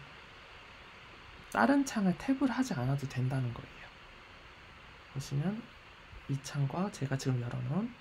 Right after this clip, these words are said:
손가락 세 개를 위로 해보시면요.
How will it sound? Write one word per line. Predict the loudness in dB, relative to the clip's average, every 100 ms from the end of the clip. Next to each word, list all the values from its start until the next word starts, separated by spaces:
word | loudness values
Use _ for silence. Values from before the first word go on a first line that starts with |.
| -18 -20 -20 -20 -20 -20 -20 -6
손가락 | 0 4 2
세 | 2 0
개를 | 2 4
위로 | 4 2
해보시면요. | 0 -4 -2 -2 -2 -4